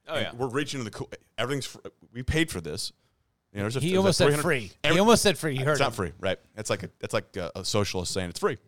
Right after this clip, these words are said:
Speaker 3: Yeah.
Speaker 2: Uh,
Speaker 1: You just
Speaker 2: High
Speaker 1: get
Speaker 2: Noons, Bud Lights, everything. You're just, you're grabbing everything out of that cooler. Everything. Just
Speaker 3: Absolutely.
Speaker 2: boom, boom, boom, boom. So
Speaker 3: You tell your,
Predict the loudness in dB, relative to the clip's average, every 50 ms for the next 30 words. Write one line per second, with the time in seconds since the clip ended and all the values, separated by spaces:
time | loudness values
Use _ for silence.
0 | _ -12 -12 -12 -14 _ _ -6 0 2 2 4 4 2 0 -4 -10 -18 _ _
1 | _ _ _ _ _ _ -20 -20 _ _ _ _ _ -14 -10 -6 -2 2 2 4
2 | 4 4 4 4 4 2 0 -2 -4 -2 2 4 4 4 2 0 -2 0 0 0
3 | -2 -4 -10 _ _ _ _ -2 -2 -2 -2 -4 -6 -6 -2 -2 -2 -2 -2 -6
4 | -10 -14 -18 _ _ -6 -4 -2 2 2 2 2 0 -4 -6 -4 -4 -4 -6 -8
5 | -10 -10 -10 -12 -14 -16 -18 -16 -16 -16 -20 -20 _ _ -2 0 0 0 0 -2
6 | -2 -2 -4 -4 -4 -6 -6 -4 -2 -2 0 0 0 -2 -2 -2 -4 -6 -6 -6
7 | -4 -2 -2 -2 -2 0 -2 0 2 2 2 2 0